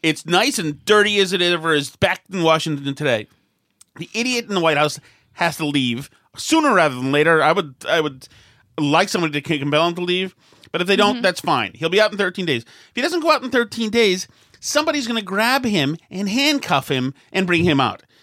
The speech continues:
Speaker 1: And I don't
Speaker 2: Right.
Speaker 1: think he wants that, but who knows? I don't know. But it's going to be fine, and, uh, I need to stop shouting, too. See, <sighs> uh, I'm going to Boston today, I think, Alice,
Speaker 2: Mm-hmm.
Speaker 1: and I'm going to, uh, see my brother.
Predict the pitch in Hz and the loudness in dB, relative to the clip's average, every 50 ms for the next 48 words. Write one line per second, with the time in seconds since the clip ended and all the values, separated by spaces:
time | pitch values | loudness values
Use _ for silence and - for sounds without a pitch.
0 | _ _ - 170 196 285 339 254 208 294 254 240 240 226 226 214 214 196 - 220 | _ _ 0 2 2 4 4 4 2 0 0 -2 -2 -2 0 0 0 0 0 -2
1 | 190 - - - 359 349 311 339 339 330 330 320 311 277 202 143 117 - - - | -2 0 2 0 2 4 4 2 4 4 6 6 6 6 4 2 -2 -6 -10 -14
2 | - _ _ _ _ _ - 269 320 311 294 247 226 233 254 247 185 - - _ | -16 _ _ _ _ _ 2 2 2 2 0 -2 -2 0 0 0 0 0 -4 _
3 | _ _ _ _ _ _ _ _ _ _ _ _ - 190 180 - 196 202 - - | _ _ _ _ _ _ _ _ _ _ _ _ -2 -2 0 0 -2 -4 -2 0
4 | 254 262 262 254 240 220 202 190 151 - 180 165 165 160 160 156 - - 147 143 | 0 0 0 0 -2 -4 -6 -6 -4 -2 0 0 2 0 0 -2 -2 -2 -2 -2
5 | 143 139 139 135 - 156 135 131 135 135 127 135 139 151 156 156 151 147 139 139 | -2 -2 -4 -4 -2 -2 -2 -2 -2 -4 -8 -14 -12 -10 -8 -6 -6 -6 -8 -8
6 | 131 - - 120 117 - - 117 113 107 110 110 - - 104 - 117 131 131 - | -10 -8 -8 -8 -8 -6 -6 -4 -4 -4 -6 -10 -14 -16 -18 -18 -18 -20 -20 -20
7 | - - 135 131 147 - _ _ _ - - - - - - - - _ _ _ | -20 -18 -18 -18 -20 -20 _ _ _ -20 -20 -20 -20 -20 -20 -20 -20 _ _ _
8 | _ _ _ _ _ _ _ _ _ - - 311 311 269 233 180 147 131 - - | _ _ _ _ _ _ _ _ _ -2 0 2 2 2 2 0 -2 -4 -6 -8
9 | - - 139 - - 214 240 254 247 233 214 196 180 175 190 185 - - 175 143 | -10 -8 -4 -2 -2 -2 0 -2 -2 -4 -2 -2 -2 0 -2 -2 -4 -8 -10 -10
10 | 131 - 147 143 135 120 120 120 120 113 147 135 117 - 120 123 151 202 240 - | -10 -10 -8 -6 -4 -4 -2 -4 -4 -6 -6 -8 -6 -4 -4 -4 -4 -4 -4 -2
11 | 254 311 277 135 143 143 139 143 139 143 139 139 139 139 - - 165 147 131 135 | 0 0 2 2 0 0 0 -2 -2 -2 -2 -4 -4 -6 -8 -8 -6 -6 -6 -6
12 | 135 135 - - - 135 131 127 127 123 - - - 170 151 143 139 135 127 123 | -6 -10 -8 -4 -2 -2 0 0 -2 -4 -6 -8 -8 -6 -6 -4 -4 -4 -6 -8
13 | 131 139 147 165 175 220 311 311 | -8 -6 -2 0 0 0 0 -4